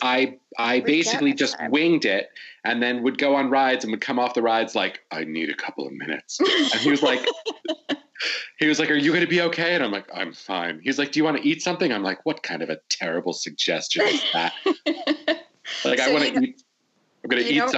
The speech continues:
Speaker 2: we're
Speaker 1: something just
Speaker 2: doing
Speaker 1: so I
Speaker 2: right
Speaker 1: can
Speaker 2: now?
Speaker 1: grow up. All right, what are we doing right now?
Speaker 2: Right now,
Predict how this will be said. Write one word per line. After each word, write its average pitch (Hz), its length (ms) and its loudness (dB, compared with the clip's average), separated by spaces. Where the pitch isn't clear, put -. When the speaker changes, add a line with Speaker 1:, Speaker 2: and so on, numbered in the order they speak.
Speaker 2:
we're - 60 0
Speaker 1:
something 95 160 0
just 208 120 -2
Speaker 2:
doing 113 220 0
Speaker 1:
so 208 80 2
I - 20 4
Speaker 2:
right 190 180 0
Speaker 1:
can 262 180 0
Speaker 2:
now? 294 120 -4
Speaker 1:
grow 190 240 0
up. - 160 -8
All 160 80 2
right, 120 240 -2
what 147 180 2
are 185 60 2
we 180 120 4
doing 135 240 2
right 92 180 -4
now? - 160 -8
Speaker 2:
Right 240 200 -2
now, 269 300 2